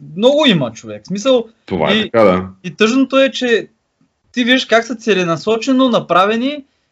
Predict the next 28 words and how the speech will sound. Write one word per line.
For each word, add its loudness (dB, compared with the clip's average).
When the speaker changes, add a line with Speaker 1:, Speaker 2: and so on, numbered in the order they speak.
Speaker 1:
от, -8
в -20
смисъл, -6
фабрики 0
за -2
троли -2
от -10
различни -6
държави. -4
И -2
в 2
момента, 0
нали, 0
най-големи, 0
нали, -2
руснаците 0
много 0
сериозно -4
така, -2
каквото -2
и 0
да 2
говори, 0
в -2
началото 0
руснаците -4
много 0
сипваха -6